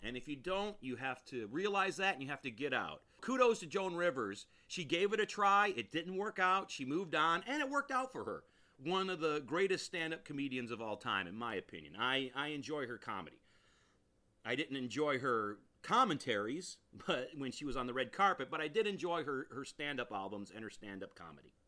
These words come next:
Then we go to a sketch called Cab Stand from Jack Burns and Avery Schreiber. They are a famous stand-up duo, and they met at Second City.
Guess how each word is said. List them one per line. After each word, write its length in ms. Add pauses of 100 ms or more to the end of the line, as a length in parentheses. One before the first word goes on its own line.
(120)
Then 280
we 100
go 240
to 300
a 100
sketch 400
called 540
Cab 400
Stand 560 (760)
from 280
Jack 360
Burns 520
and 240
Avery 380
Schreiber. 560 (280)
They 240
are 240
a 100
famous 840 (420)
stand-up 640
duo, 320 (500)
and 200
they 100
met 300
at 180
Second 320
City. 380